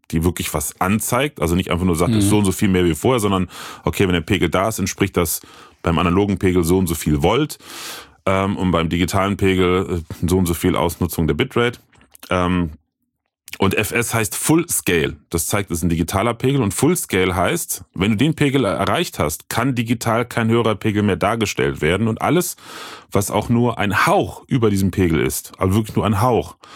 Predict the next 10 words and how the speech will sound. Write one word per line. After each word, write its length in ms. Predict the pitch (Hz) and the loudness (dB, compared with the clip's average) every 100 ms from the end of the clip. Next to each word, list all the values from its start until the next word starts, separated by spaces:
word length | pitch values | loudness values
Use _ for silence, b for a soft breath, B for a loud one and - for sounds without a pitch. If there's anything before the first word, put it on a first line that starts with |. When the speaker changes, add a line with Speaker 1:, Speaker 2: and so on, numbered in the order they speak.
| B B B | B B B
Speaker 1:
ist 160 | 123 - | -4 0
sofort 480 | 107 - 110 113 - | 0 2 0 -2 -2
komplett 400 | 98 95 95 - | -2 0 -2 0
zerstört. 560 | 90 - 73 67 - _ _ _ _ _ _ - | -4 0 -2 -2 -8 _ _ _ _ _ _ -2
Also 220 | 90 95 | 2 2
musst 160 | 107 | 2
du 60 | - | 0
dir 40 | 117 | 0
so 40 | |
vorstellen, 600 | 139 156 - 127 127 98 | 2 0 2 2 2 0